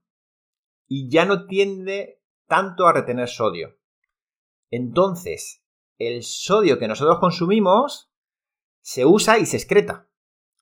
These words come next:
Si nosotros no consumimos suficientemente sodio, el riñón va a tener esa carencia. Y al final,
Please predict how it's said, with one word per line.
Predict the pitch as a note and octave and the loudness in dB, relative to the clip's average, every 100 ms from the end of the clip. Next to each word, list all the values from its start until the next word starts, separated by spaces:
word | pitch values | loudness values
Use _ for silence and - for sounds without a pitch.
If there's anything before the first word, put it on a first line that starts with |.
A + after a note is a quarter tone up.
| _ | _
Si | - - C#3 | -10 -6 -2
nosotros | C3 D#3+ F3+ F#3+ | 0 2 4 4
no | F#3+ | 6
consumimos | F#3+ F3 G3+ G#3 C3+ - | 4 4 2 4 2 0
suficientemente | C3+ B2 B2+ C#3+ D#3 E3+ | -6 -2 -2 0 4 4
sodio, | E3 G#3+ G3+ A#3+ D#4 _ _ _ _ _ _ | 10 10 12 8 4 _ _ _ _ _ _
el | D3+ C#3+ | 2 2
riñón | B2+ C#3 D#3 E3 | 2 2 6 8
va | |
a | E3 | 6
tener | D#3+ F#3 G3 - | 6 6 4 -2
esa | C3+ - C#3+ | -4 0 4
carencia. | C3 G3+ A3 A#2+ F2 _ _ _ _ _ _ _ _ _ _ _ _ _ _ _ _ _ - | 4 4 2 -4 -8 _ _ _ _ _ _ _ _ _ _ _ _ _ _ _ _ _ -2
Y | |
al | C3 | -2
final, | C3 C#3 D3+ D#3 F3 _ | 0 0 2 2 -2 _